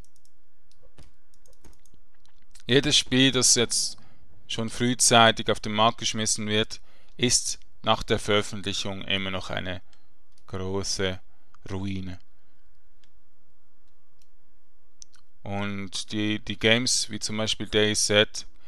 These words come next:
bleiben noch drei, vier Jahre in dieser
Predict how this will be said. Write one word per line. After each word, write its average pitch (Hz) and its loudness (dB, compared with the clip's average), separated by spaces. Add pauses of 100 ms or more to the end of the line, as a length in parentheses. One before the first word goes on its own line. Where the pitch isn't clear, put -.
(240)
bleiben 110 8
noch 113 -2
drei, 120 4
vier 117 0
Jahre 110 4 (380)
in 101 -6
dieser 107 -2